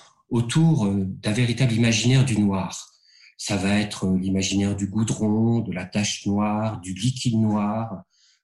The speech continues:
euh, et un détail, au moment où elle va être confrontée au testament de sa grand-mère,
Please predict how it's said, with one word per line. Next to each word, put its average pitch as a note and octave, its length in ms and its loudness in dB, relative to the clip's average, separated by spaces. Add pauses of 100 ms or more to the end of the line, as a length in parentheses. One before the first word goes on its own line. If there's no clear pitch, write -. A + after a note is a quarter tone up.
euh, E2+ 260 -14 (220)
et G#2 400 -2 (560)
un G2 80 -4
détail, D3+ 600 0 (300)
au G#2+ 80 0
moment A#2 440 6
où G#2 180 4
elle F#2+ 100 2
va G2+ 300 0
être G#2 180 -4
confrontée G#2 480 -2
au G2 60 2
testament G#2 540 0
de F2 160 -6
sa D#2+ 440 -10
grand-mère, G2 640 0